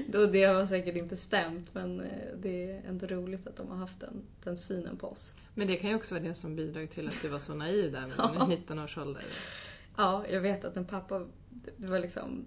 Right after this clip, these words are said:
Speaker 1: alltid när jag frågade vad jag skulle bli, så var det alltid att jag skulle bli statsminister. Han bara, "Det kommer du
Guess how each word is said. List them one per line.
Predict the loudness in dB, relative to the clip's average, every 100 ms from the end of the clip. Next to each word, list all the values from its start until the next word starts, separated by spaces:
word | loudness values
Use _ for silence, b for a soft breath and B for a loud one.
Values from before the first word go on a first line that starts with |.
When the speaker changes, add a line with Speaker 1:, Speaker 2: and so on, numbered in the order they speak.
| -4
Speaker 1:
alltid | -2 -2 -2
när |
jag | -4
frågade | -2 0
vad | -2
jag | -2
skulle | -4 -4
bli, | -4 -4
så | -4 -4
var |
det | -4
alltid | -2 -4
att |
jag | -4
skulle | -6
bli | -8
statsminister. | -8 -8 -8 -6 -4 -4 -8
Han | -6 -6
bara, | -8 -8
"Det | -6 -6
kommer | -14 -16
du | -18